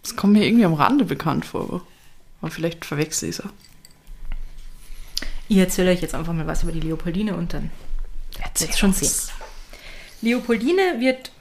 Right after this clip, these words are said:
Speaker 2: achtzehnhundertdreiundneunzig geboren. Sie ist die Tochter eines Kaffeehausbesitzers, also eigentlich aus einer ganz gut bürgerlichen Familie. Sie wächst allerdings zum größten Teil bei der Großmutter auf und besucht eine Klosterschule,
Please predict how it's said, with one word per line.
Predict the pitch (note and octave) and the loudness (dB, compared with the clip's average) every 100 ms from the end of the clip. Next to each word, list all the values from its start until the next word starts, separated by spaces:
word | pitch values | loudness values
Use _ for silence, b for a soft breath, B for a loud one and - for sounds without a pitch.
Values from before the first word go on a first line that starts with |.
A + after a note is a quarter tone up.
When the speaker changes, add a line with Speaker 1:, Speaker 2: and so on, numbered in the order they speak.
| - | -4
Speaker 2:
achtzehnhundertdreiundneunzig | G3+ G3 G#3+ F#3 F#3 F#3 E3+ - | -4 -2 -2 0 2 0 -2 -6
geboren. | - - A#3+ D4+ | -10 0 2 2
Sie | D4+ - | 0 -6
ist | A3+ | -8
die | G3+ | -8
Tochter | - B3 - G#3+ | -2 -2 0 -2
eines | E3 F3+ | 0 -2
Kaffeehausbesitzers, | - D#3+ A3+ D4 F#3+ D#3+ - F3 G3 - D4 E4 | -4 -4 0 2 2 0 -2 -4 -4 2 2 2
also | G#3+ F3+ | -4 -4
eigentlich | F3+ E3 F#3 | -2 -2 -4
aus | F3 | -6
einer | F3+ E3 | -6 -8
ganz | F3 E3+ - - - | -10 -14 -18 -20 -8
gut | - A3+ - | 2 2 2
bürgerlichen | A#3 A3 G3+ F#3+ F#3 F3+ B B B B B B | 2 4 4 2 0 -2 B B B B B B
Familie. | - G3 B3 E4+ D4+ C#4+ B3 - | -2 4 6 8 6 4 0 -6
Sie | - G#3+ | -2 2
wächst | A#3 - | 2 2
allerdings | A3 A3 A3+ A3 | 0 2 0 -2
zum | - G3 | 0 2
größten | G3 A#3 A3+ | 2 2 0
Teil | G3 F#3 | -2 0
bei | F3 | 0
der | |
Großmutter | E3 G#3 C#4+ C#4 C4 A3 | 0 0 0 0 2 0
auf | F3+ F#3+ G3 | 2 0 -4
und | - G3 F#3+ G3 | -4 0 0 -2
besucht | - F#3 F#3 F3+ - | -10 -8 -6 -6 -6
eine | D#3 F#3+ | -6 -6
Klosterschule, | - F3 E3+ D3 E3 D3 | -2 -4 -4 -10 -10 -12